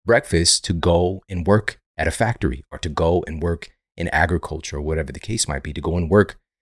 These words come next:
and put in that time. You better get yourself a high energy breakfast, because if you're going to survive in this,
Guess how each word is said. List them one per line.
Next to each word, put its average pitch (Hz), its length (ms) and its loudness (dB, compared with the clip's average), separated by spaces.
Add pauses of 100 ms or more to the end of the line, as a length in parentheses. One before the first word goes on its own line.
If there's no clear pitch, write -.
(260)
and - 60 -20
put 101 140 6
in 98 120 8
that 95 220 2
time. 104 400 0
You 73 80 -2
better 87 420 2 (100)
get 90 140 -4
yourself 87 260 0
a 78 60 -4
high 82 220 -2
energy 78 320 -6
breakfast, 107 560 0 (540)
because 80 440 0
if 71 80 -8
you're 87 100 -2
going 87 160 0
to 80 60 2
survive 87 540 4
in 80 140 0
this, 78 400 0